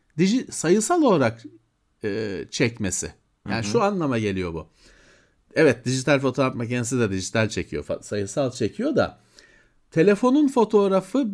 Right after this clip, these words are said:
Speaker 1: tamamıyla görüntü işlemeye dayalı bir olay. Çünkü gece çekiyorsun, gündüz yapıyor. Bu optik moptik bir şey değil.
Speaker 2: Hı hı.
Speaker 1: Bu sadece gö-, sinyal işleme, görüntü işleme. Ee, ve bu da tabii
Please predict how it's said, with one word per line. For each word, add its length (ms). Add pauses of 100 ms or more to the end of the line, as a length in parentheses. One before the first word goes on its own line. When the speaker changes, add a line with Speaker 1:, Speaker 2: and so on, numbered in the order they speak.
(120)
Speaker 1:
tamamıyla 500
görüntü 400
işlemeye 540
dayalı 300
bir 60
olay. 240 (1200)
Çünkü 380
gece 420
çekiyorsun, 640
gündüz 420
yapıyor. 340 (1040)
Bu 160
optik 460
moptik 400
bir 40
şey 240
değil. 280 (120)
Speaker 2:
Hı 60
hı. 240
Speaker 1:
Bu 60
sadece 500
gö-, 160
sinyal 360
işleme, 360
görüntü 360
işleme. 380 (1300)
Ee, 300
ve 160
bu 120
da 120
tabii 460